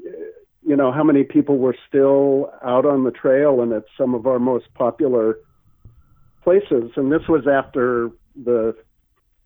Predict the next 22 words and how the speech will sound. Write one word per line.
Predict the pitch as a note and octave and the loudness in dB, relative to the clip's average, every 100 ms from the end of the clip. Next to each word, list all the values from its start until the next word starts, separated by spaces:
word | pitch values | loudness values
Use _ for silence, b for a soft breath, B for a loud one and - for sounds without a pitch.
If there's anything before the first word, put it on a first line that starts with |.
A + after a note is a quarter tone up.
| _ | _
you | C3 | -4
know, | A#2+ A2+ A#2 | -2 -2 -2
the | C3+ | -4
rec-, | B2+ B2+ C3+ | -2 -4 -4
the | C#3 B2 B2 - | -6 -2 -2 -2
social | D#3 C3+ C#3+ A#2+ | -2 -2 -4 -2
distancing | C3+ - - B2 - B2 A#2 A2+ A2+ - _ _ _ | -2 -4 -4 -6 -2 0 2 0 -2 -8 _ _ _
recommendations | B2+ B2+ B2+ A#2+ A2+ A#2+ A2+ - A#2 A2+ | -2 -2 0 -2 0 0 -2 -2 -6 -4
had | B2+ A2+ | -4 0
already | A#2+ A#2+ A2+ G#2 | 0 0 -2 -4
come | B2+ A2 | -6 -4
out, | B2 C#3+ B2+ A2 | -2 0 0 -2
and | A2+ | -4
we | A2+ | -4
were | A#2+ A2+ | -2 -4
seeing | B2+ A#2+ A#2 | 0 0 0
pictures | - A#2+ - A2+ G#2 A#2 | -4 -6 -6 -6 -6 -8
of, | G#2 G#2 _ _ _ _ _ _ - | -8 -10 _ _ _ _ _ _ -8
you | C3 | -6
know, | G#2+ | -6
fifty | - B2 - A#2 | -4 -4 -2 -2
or | G#2+ | -2